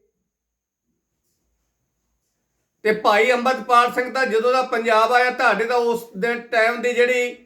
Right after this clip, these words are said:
ਕਿ ਇੱਕ ਇਹ ਕਹਿ ਲਈਏ ਕਿ ਤੁਹਾਡੇ ਅੰਦਰ ਕਿ ਈਰਖਾ ਪੈਦਾ ਹੋ ਗਈ।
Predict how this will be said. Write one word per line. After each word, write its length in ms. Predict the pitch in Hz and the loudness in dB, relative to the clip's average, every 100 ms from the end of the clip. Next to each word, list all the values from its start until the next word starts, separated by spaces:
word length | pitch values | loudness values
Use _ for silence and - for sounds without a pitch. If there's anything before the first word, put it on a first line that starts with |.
| _ _ _ _ _ | _ _ _ _ _
ਕਿ 120 | 240 | 4
ਇੱਕ 360 | 247 226 226 247 254 254 240 - - _ _ _ | 4 4 -2 0 2 2 0 -6 -20 _ _ _
ਇਹ 160 | 240 233 | -2 -2
ਕਹਿ 160 | 233 | -2
ਲਈਏ 160 | 240 254 | 0 0
ਕਿ 120 | - | 0
ਤੁਹਾਡੇ 600 | - 240 190 196 247 254 | -2 0 2 4 4 4
ਅੰਦਰ 260 | 226 220 240 | 0 -2 -2
ਕਿ 200 | 247 240 | -2 -4
ਈਰਖਾ 340 | 226 226 - 262 | -4 -6 -2 -2
ਪੈਦਾ 340 | - 208 240 | 0 2 2
ਹੋ 220 | 226 214 | 2 0
ਗਈ। 260 | 214 247 | -2 -2